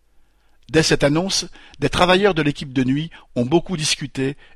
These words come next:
et ont décidé de demander au syndicat la tenue d'une assemblée générale unitaire pour le lundi vingt-sept avril. Cette assemblée générale a remporté un vif succès. La cafétéria était bondée avec sept cents personnes.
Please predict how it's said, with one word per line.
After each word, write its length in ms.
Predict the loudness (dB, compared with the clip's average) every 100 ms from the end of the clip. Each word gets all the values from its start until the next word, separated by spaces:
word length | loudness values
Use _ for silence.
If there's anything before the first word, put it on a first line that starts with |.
| -2
et 60 |
ont 80 | 0
décidé 400 | 2 2 4 2
de 100 | 2
demander 460 | 0 2 2 0 -2
au 60 | -2
syndicat 560 | -2 -2 -2 -2 -4 -6 -10
la 140 | -4 -2
tenue 220 | 0 0
d'une 160 | 2 2
assemblée 340 | 2 2 2
générale 400 | 2 2 2 0 0
unitaire 600 | -2 0 0 0 -2 -4 -12 -6
pour 140 | 0
le 80 | 2
lundi 300 | 2 0 0
vingt-sept 320 | -2 0 -2
avril. 420 | -4 -6 -12 -14 -20 _ _ _ _ _ -4
Cette 220 | 0 2
assemblée 380 | 2 0 2 2
générale 520 | 2 2 0 0 -2 -10 _
a 80 | 0
remporté 480 | 0 0 -4 0 0
un 100 | 0
vif 200 | 0 -2
succès. 520 | -4 -4 -6 -6 -8 -12 -20 _ _ -4
La 100 | -2
cafétéria 580 | 0 0 0 2 2 2
était 220 | -2 -2
bondée 460 | 0 -2 0 -2 -4 -14 -8
avec 240 | -6 -2
sept 180 | -2 -2
cents 140 | -2
personnes. 540 | -2 -4 -4 -6 -10